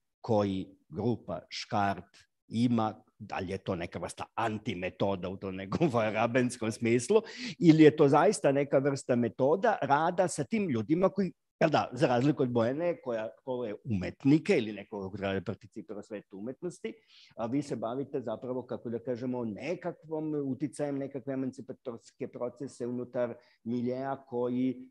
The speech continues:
svakako verovatno ne stvaraju umetnike, ali stvaraju, kako da kažem, neke ljude, jel,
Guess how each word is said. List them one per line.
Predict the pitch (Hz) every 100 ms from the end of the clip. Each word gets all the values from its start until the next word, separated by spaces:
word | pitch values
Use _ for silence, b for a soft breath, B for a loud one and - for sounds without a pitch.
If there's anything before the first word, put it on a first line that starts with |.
| -
svakako | - 117 - 127 135 127 107
verovatno | 123 110 117 117 117 123 127 123 120
ne | 120 120 113
stvaraju | - - 107 113 117 131 127 120
umetnike, | 127 131 139 143 151
ali | 156 160
stvaraju, | - 92 101 117 135 147
kako | 151 151 165
da | 156
kažem, | 165 143 160
neke | 165 175
ljude, | 160 240 127 107 101 113
jel, | 123 127